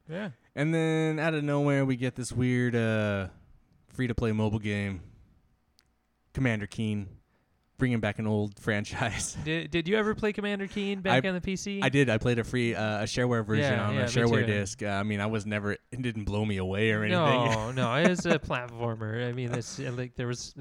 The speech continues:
Speaker 1: thousands of platformers at that time,
Speaker 2: It was
Speaker 1: so
Speaker 2: kinda
Speaker 1: it's
Speaker 2: like I played, it's like, "Man, I'd rather just play Mario," but it was, it's a weird direction. This, I don't know. I mean, it's an interesting choice, and if, and they spent so much time on that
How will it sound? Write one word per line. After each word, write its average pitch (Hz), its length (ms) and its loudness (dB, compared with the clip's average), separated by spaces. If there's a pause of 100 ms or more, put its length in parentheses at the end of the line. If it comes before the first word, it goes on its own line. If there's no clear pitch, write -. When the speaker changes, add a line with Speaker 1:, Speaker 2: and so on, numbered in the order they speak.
(100)
Speaker 1:
thousands 127 480 -4
of 113 80 -8
platformers 110 680 -6
at 117 120 -12
that 110 180 -12
time, 104 340 -10
Speaker 2:
It 131 40 0
was 131 100 2
Speaker 1:
so 120 80 -4
Speaker 2:
kinda 139 80 2
Speaker 1:
it's 127 200 2
Speaker 2:
like - 80 0
I 113 40 4
played, 117 300 2
it's 104 100 0
like, 98 140 -6
"Man, 117 420 -6
I'd 113 160 -4
rather 117 220 -2
just 98 160 -10
play 95 260 -2
Mario," 98 480 0
but 101 240 -2 (100)
it 165 80 0
was, 180 260 0
it's 160 140 -2
a 160 60 4
weird 147 360 2
direction. 120 640 2
This, 156 320 0 (400)
I 131 80 -6
don't 113 120 -2
know. 90 160 -6 (120)
I 117 100 -4
mean, 117 280 -2
it's 139 140 -6
an - 120 -12
interesting 113 580 -4
choice, 95 580 -4
and 143 140 0
if, - 200 -4
and 160 100 -2
they 208 40 2
spent - 300 -4
so 151 160 0
much 123 220 0
time 135 340 0
on 101 120 -2
that 90 240 -6